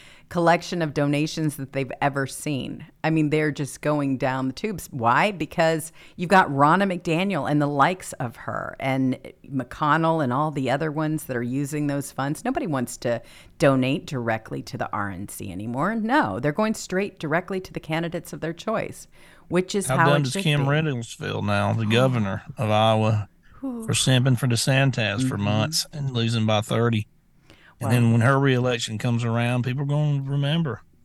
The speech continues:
Speaker 1: Oh, they, they are. There are a lot of careers that have been completely destroyed as a result of all of this, but they can only blame themselves. I mean, that's how I see it. It's like, come on
Speaker 2: They
Speaker 1: now.
Speaker 2: live in delusional dream, dream world or something. I don't get it.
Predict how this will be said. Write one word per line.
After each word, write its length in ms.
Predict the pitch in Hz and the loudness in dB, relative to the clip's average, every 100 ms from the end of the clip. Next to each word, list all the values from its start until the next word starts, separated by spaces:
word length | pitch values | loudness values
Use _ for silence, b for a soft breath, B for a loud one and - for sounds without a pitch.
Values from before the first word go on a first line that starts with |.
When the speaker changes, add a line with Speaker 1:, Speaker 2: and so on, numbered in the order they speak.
| _ - - _ _ _ | _ -20 -20 _ _ _
Speaker 1:
Oh, 260 | 180 185 185 | -4 -2 -2
they, 280 | 170 160 147 - | 0 0 -2 -2
they 160 | 156 | 0
are. 320 | 147 175 143 101 | 0 0 0 0
There 160 | 156 | 2
are 60 | 175 | 2
a 40 | |
lot 240 | 165 156 180 | 4 4 2
of 260 | 175 - | -2 -6
careers 540 | - 151 143 156 135 - | -10 -6 -4 -2 -6 -6
that 120 | 123 | -8
have 180 | 123 117 | -8 -6
been 140 | 120 | -10
completely 520 | 123 127 - 151 147 143 | -6 -8 -6 -6 -6 -6
destroyed 520 | 127 - 127 139 117 | -8 -6 -4 -4 -4
as 140 | 113 | -8
a 60 | 113 | -8
result 380 | 113 113 131 - | -8 -8 -8 -8
of 100 | 120 | -4
all 140 | 101 | -4
of 100 | 92 | -4
this, 200 | 87 123 | -8 -10
but 280 | - 151 156 | -8 -8 -4
they 100 | 175 | -6
can 160 | 185 185 | -2 -2
only 220 | 190 202 | -2 -4
blame 320 | 175 175 202 | -4 -4 -4
themselves. 800 | 208 196 - 165 226 - - - _ | -6 -6 -4 -4 -4 -10 -16 -20 _
I 60 | 160 | -4
mean, 140 | 165 | -2
that's 180 | 165 165 | -2 -4
how 160 | 160 | -4
I 160 | 127 170 | -4 -4
see 240 | 202 113 | -6 -6
it. 300 | 104 170 - b b b b | -4 -4 -8 b b b b
It's 100 | - | -4
like, 140 | 190 | -4
come 160 | - 262 | 0 0
on 220 | 143 - - | 0 -4 -4
Speaker 2:
They 120 | 139 | 0
Speaker 1:
now. 60 | 214 | 2
Speaker 2:
live 140 | 240 | 2
in 140 | 226 | 4
delusional 640 | 180 165 160 208 180 156 131 | 4 2 2 2 0 0 -2
dream, 680 | 117 123 165 208 143 113 - 127 | -2 0 2 2 2 -2 -12 -10
dream 540 | 117 120 160 202 131 107 | -6 0 2 2 0 -2
world 300 | 101 98 101 | -6 -8 -10
or 80 | |
something. 360 | 98 143 151 110 | -2 2 2 2
I 100 | 117 | 2
don't 200 | 160 107 | 2 2
get 200 | 107 135 | 0 0
it. 140 | 95 | 0